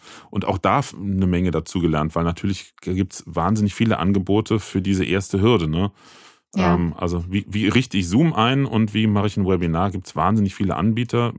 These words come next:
Speaker 1: Leider,
Speaker 2: Mhm.
Speaker 1: wie das ja immer so ist, sind da
Speaker 2: Mhm.
Speaker 1: häufig die Einäugigen, ähm, die Könige unter den Blinden.
Speaker 2: Ja.
Speaker 1: Aber, ähm,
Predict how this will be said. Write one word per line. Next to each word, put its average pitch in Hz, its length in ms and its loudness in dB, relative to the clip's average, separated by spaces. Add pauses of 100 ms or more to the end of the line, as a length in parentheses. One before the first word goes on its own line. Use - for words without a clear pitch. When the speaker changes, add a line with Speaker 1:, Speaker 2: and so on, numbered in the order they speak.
(120)
Speaker 1:
Leider, 101 760 2
Speaker 2:
Mhm. - 160 -12
Speaker 1:
wie 87 120 -4
das 82 160 -4
ja - 80 -6
immer 98 240 0
so 92 160 0
ist, 101 220 0 (600)
sind 87 200 2
da 85 220 6
Speaker 2:
Mhm. 82 120 2 (200)
Speaker 1:
häufig 90 280 0
die 90 140 2
Einäugigen, 98 840 2
ähm, 90 340 -2
die 85 140 -4
Könige 92 360 2
unter 82 180 -2
den 80 120 -2
Blinden. 117 460 0 (460)
Speaker 2:
Ja. 214 260 2 (300)
Speaker 1:
Aber, - 520 2
ähm, 78 200 -6